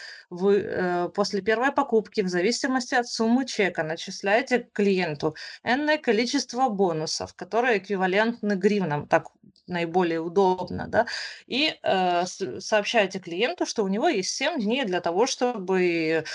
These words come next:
возмо-, э, ис-, вос-, воспользоваться м-, возможностью потратить эти бонусы у вас в магазине. То есть, соответственно, вы увеличиваете частоту посещений и, э, количество,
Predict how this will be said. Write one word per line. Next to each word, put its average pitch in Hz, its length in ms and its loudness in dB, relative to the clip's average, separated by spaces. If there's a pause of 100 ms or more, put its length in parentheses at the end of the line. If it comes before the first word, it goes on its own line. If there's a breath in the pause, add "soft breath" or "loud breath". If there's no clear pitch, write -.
(140 loud breath)
возмо-, 180 800 0 (260)
э, - 60 -2
ис-, - 200 -4
вос-, 190 220 0 (180)
воспользоваться 208 600 0
м-, 170 160 -6
возможностью 208 720 0
потратить 208 600 0
эти 190 240 -2
бонусы 214 520 -2
у - 20 -4
вас - 480 0
в 180 160 -12
магазине. 190 720 0 (340 loud breath)
То 175 100 -6
есть, - 280 -6
соответственно, 214 640 0
вы 226 160 0
увеличиваете 220 720 0
частоту 196 500 -6
посещений 196 920 -2 (500 loud breath)
и, 196 680 0
э, 160 360 2 (380)
количество, 202 800 2